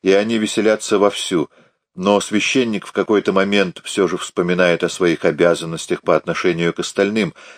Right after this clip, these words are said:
Он подходит к Гарри и мамаше Пру, настоящий акт христианского милосердия. "Что ж", — обращается к нему Гарри, — "что сделано, того не переделаешь, верно?"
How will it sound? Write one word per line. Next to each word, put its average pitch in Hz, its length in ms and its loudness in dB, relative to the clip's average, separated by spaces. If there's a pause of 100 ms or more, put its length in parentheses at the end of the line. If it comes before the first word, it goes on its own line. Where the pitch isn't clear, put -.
(140)
Он 131 160 2
подходит 127 560 2
к 76 160 -14
Гарри 101 440 2
и 95 140 -2
мамаше 85 480 2
Пру, 131 440 2 (420)
настоящий 90 960 0
акт - 480 -2
христианского 78 840 -4
милосердия. 76 680 -2
"Что 202 400 0
ж", — - 140 -2
обращается 151 760 0
к - 80 -10
нему 127 260 -2
Гарри, — 117 500 2 (420)
"что 104 320 2
сделано, 175 680 2
того 107 460 2
не 110 100 -4
переделаешь, 101 760 0
верно?" 214 380 0